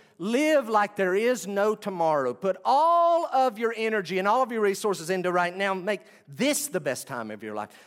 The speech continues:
Don't worry about the next life. One of these two religions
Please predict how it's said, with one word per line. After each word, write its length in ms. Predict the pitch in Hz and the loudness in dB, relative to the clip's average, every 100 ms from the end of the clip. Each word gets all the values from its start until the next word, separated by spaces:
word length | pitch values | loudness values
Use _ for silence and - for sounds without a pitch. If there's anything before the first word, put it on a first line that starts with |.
| _ | _
Don't 320 | 370 370 269 240 | 0 0 0 2
worry 280 | 320 339 | 4 4
about 280 | 247 185 165 | 2 2 -2
the 80 | 160 | -4
next 280 | 117 - - | -12 -14 -18
life. 300 | - - - _ _ _ _ _ _ _ _ _ _ _ _ _ _ _ _ | -20 -20 -20 _ _ _ _ _ _ _ _ _ _ _ _ _ _ _ _
One 260 | 151 262 339 | 0 2 2
of 100 | 208 | 0
these 180 | 175 - | -4 -4
two 160 | 185 | -2
religions 680 | 151 147 147 151 180 202 - | -2 0 -2 -2 -4 -6 -14